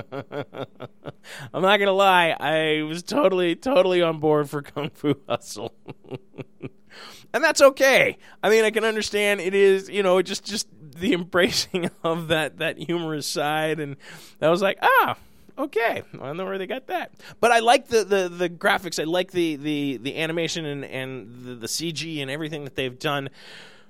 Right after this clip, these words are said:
with the trailers, and I'm hoping that we, we're not disappointed in the characters and all of that. But I think Marvel is treading on some very dangerous ground.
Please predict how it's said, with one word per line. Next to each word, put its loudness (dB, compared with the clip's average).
with 0
the -6
trailers, 2
and -4
I'm -6
hoping -2
that -2
we, 0
we're -2
not -2
disappointed -2
in -6
the -8
characters -4
and -10
all -4
of -10
that. -4
But -4
I 2
think 0
Marvel 2
is -2
treading -2
on -6
some -10
very 0
dangerous -4
ground. 0